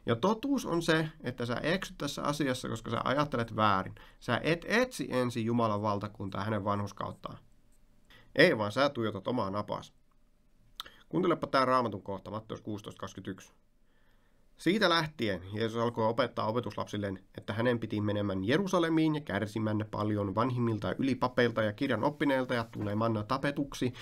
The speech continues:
ja kolmantena päivänä nousemaan ylös. Silloin Pietari otti hänet erilleen, rupesi nuhtelemaan häntä sanoen, "Jumala varjelkoon, Herra älköön se sinulle tapahtuko."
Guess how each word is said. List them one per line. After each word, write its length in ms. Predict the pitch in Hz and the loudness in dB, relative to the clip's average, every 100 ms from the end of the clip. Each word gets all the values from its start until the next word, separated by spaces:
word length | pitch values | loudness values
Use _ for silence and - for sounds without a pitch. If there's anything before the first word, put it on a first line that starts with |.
| - - - | -14 -16 0
ja 140 | 220 | 0
kolmantena 500 | 226 131 127 120 117 | 4 4 4 2 -2
päivänä 320 | 110 110 110 104 | 0 0 0 0
nousemaan 600 | 107 110 107 104 101 101 | 0 -2 -2 -2 -2 -2
ylös. 320 | 208 190 117 - - _ _ - _ _ - - - - - - - - - - | 2 4 2 -2 -20 _ _ -20 _ _ -20 -20 -20 -20 -20 -20 -20 -20 -20 -18
Silloin 460 | - 127 135 123 120 | -2 2 4 4 4
Pietari 400 | 120 113 110 110 | 2 2 0 -2
otti 200 | 110 110 | -2 -4
hänet 200 | 107 101 | -2 2
erilleen, 480 | 160 185 151 127 117 | 4 4 4 0 -2
rupesi 320 | 117 110 101 | -4 -6 -4
nuhtelemaan 840 | 117 269 233 - 147 120 107 98 | 2 4 2 0 -2 -2 -4 -6
häntä 280 | 95 104 101 | -6 -8 -8
sanoen, 460 | - 120 123 113 101 - _ _ _ _ _ - | -6 -2 2 2 0 -6 _ _ _ _ _ -4
"Jumala 340 | 117 113 101 | 0 2 2
varjelkoon, 680 | 120 202 180 139 117 113 107 | 4 6 6 4 0 -6 -8
Herra 400 | 110 117 110 104 | -6 -2 -2 -2
älköön 460 | 107 104 107 107 101 | -4 -6 -6 -6 -4
se 120 | 104 | -8
sinulle 380 | 107 104 98 95 | -8 -8 -8 -12
tapahtuko." 480 | 104 95 87 - - | -10 -10 -10 -12 -20